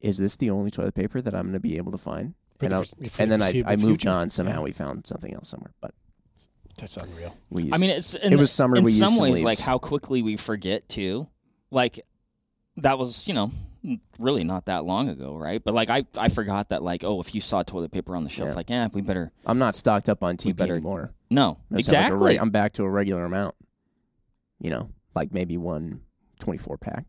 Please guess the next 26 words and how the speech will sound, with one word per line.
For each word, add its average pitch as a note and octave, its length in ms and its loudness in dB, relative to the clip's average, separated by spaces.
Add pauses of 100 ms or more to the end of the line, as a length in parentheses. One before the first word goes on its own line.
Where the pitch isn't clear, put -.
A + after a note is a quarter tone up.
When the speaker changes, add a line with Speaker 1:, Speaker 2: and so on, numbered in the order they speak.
(160)
Speaker 3:
Right. E2 220 -4
Speaker 1:
for - 60 -2
the - 80 -4
house. - 320 -10
Speaker 3:
You G#2+ 80 -2
buy G2 220 -2
that F2+ 180 -4
for F#2+ 100 -6
the F2+ 80 -4
house, F#2 260 -4
it G#2 60 -6
starts F#2+ 280 -4
to G2+ 100 -6
dwindle. F2 540 -6
You F2 120 -4
Speaker 1:
Yeah, C3+ 120 -2
Speaker 3:
get D3 220 2
another E3+ 360 6
Speaker 1:
I'll C#3+ 140 2
Speaker 3:
one, F2+ 100 0
you F#2+ 80 0
know. G#2 80 2
Speaker 1:
go, A#2 400 2
I'll A2 160 0
go. F#2 520 0 (680)
Speaker 3:
Um, E2+ 480 -6